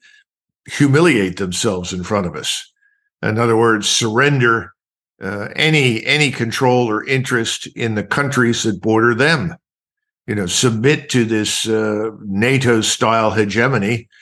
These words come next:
which is financial, economic, political, and military.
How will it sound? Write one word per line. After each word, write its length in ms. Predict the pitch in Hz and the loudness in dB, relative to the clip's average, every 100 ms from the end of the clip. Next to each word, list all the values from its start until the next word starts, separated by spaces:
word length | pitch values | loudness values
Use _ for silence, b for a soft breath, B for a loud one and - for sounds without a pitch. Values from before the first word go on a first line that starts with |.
| b | b
which 240 | - 127 110 | 0 2 2
is 160 | 107 | 0
financial, 680 | - 101 101 117 131 - 120 | 0 0 2 0 0 2 2
economic, 680 | 113 113 117 107 110 113 - | 2 0 0 0 0 0 -2
political, 520 | 101 104 110 110 127 | -2 0 0 0 0
and 100 | 127 | 2
military. 560 | 143 170 147 98 73 | 2 2 0 -2 -6